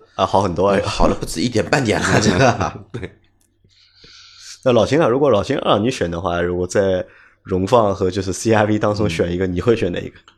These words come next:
Speaker 3: 那我选I V四吧。
Speaker 1: 你会选荣放？
Speaker 3: 安全一点，我不希望买一台天生有，有问题，问题的发动机这样的车。我买个新车，这个发动机就有问题了，我去买它干嘛呢？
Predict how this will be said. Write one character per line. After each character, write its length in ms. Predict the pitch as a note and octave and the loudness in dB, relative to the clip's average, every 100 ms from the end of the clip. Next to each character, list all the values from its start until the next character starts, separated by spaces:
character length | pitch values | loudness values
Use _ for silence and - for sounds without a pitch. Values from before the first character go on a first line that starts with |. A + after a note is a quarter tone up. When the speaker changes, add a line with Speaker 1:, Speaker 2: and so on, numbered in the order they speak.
| - - | -20 -8
Speaker 3:
那 80 | A#2+ | -2
我 120 | F#2 | -2
选 460 | - F2 F2 F2 E2+ | 0 -2 0 -2 -4
I 220 | F#2 F2 | -4 -4
V 140 | E2+ | -6
四 180 | D#2 - | -8 -10
吧。 160 | D2 - - _ | -12 -14 -20 _
Speaker 1:
你 100 | F#2 | -4
会 120 | F2+ G#2 | 0 2
选 140 | F2+ | 2
荣 160 | D#2 D2+ | -2 -6
放？ 100 | F2+ | -4
Speaker 3:
安 100 | A#2 | -2
全 220 | A2 F2 | -2 -4
一 60 | |
点， 180 | D#2+ D2 | -4 -6
我 140 | E2 F2+ | -4 -4
不 100 | C3 | -2
希 140 | C#3 | 2
望 160 | B2+ G#2+ | 2 4
买 160 | F2 | 2
一 60 | F#2+ | 0
台 420 | G2 F2 F#2 F#2 | 2 2 2 0
天 320 | D2+ - A#2 | -4 -4 -2
生 240 | A2+ A#2 G#2+ | 0 0 2
有， 240 | F2+ F2 | 0 0
有 180 | F#2 F2+ | 0 0
问 160 | A#2+ | 2
题， 320 | F#2 G2 F#2+ - - A#2 | 0 -4 -6 -8 -16 -4
问 180 | A#2+ | -4
题 100 | F#2 | -2
的 120 | F#2 F2+ | -6 -4
发 100 | F#2 | -2
动 180 | F#2 | -2
机 320 | D#2+ F2+ F2+ - | -4 -8 -10 -8
这 80 | A#2 | -4
样 120 | F#2+ | -2
的 100 | E2+ | -2
车。 260 | - F2+ - - - - | -6 -10 -12 -16 -20 -4
我 80 | D3 | 2
买 160 | B2+ | 4
个 80 | A#2 | 4
新 180 | C#3 D#3 | 2 2
车， 180 | D#3 D#3 - - | 4 2 0 -2
这 80 | D3 | 0
个 60 | |
发 140 | C3 C#3+ | 2 2
动 100 | C3+ | 0
机 100 | C3+ | 2
就 100 | C3+ | 2
有 120 | G#2+ | 4
问 160 | B2 G2+ | 2 2
题 80 | |
了， 80 | G#2 | 0
我 100 | G2+ | 0
去 80 | G#2+ | 0
买 140 | G2+ | 0
它 100 | E2+ | -2
干 140 | F2+ E2+ | -4 -6
嘛 140 | C#2+ | -8
呢？ 100 | C2 | -12